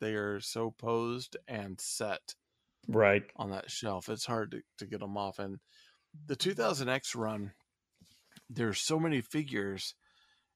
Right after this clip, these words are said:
Speaker 1: and they are kind of compacted in one dense area that there's literally, like, people, like, on top of one, not on top of one another, but kind of, like, cross within one another, that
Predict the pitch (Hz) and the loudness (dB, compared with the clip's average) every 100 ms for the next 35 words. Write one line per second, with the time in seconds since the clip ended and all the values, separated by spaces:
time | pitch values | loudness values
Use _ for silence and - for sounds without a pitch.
0 | _ 120 107 110 107 98 - 127 110 - | _ -4 0 2 0 -2 -4 -4 -4 -4
1 | 92 - - 135 - 110 98 95 101 107 | -6 -6 -4 -4 -4 -8 -6 -4 -4 -4
2 | 95 - 101 85 - - 98 98 95 90 | -4 -6 -8 -8 -10 -8 -6 -4 -4 -4
3 | 80 85 - _ _ _ _ _ _ - | -2 -4 -4 _ _ _ _ _ _ -4
4 | 104 95 - 151 110 110 107 104 101 92 | -2 -2 -4 -6 -4 -2 0 0 -2 -4
5 | 92 - _ _ _ _ _ _ _ _ | -6 -10 _ _ _ _ _ _ _ _
6 | - 110 104 98 95 85 _ _ _ - | -10 -6 -4 -2 -4 -6 _ _ _ -6
7 | 110 110 98 - - 107 - 110 117 123 | -2 -2 -4 -6 -2 -2 -2 -4 -6 0
8 | 123 139 - 107 - 113 110 110 110 104 | 2 2 2 -2 -4 -4 -4 -2 0 2
9 | 101 98 - 101 98 85 90 80 - _ | 0 -4 -8 -6 -6 -4 -6 -6 -12 _
10 | - - _ _ _ - 104 95 120 - | -20 -20 _ _ _ 0 2 2 -4 -4
11 | 113 110 113 110 110 113 113 92 87 | -4 -2 -2 -2 -2 -2 -2 -2 -4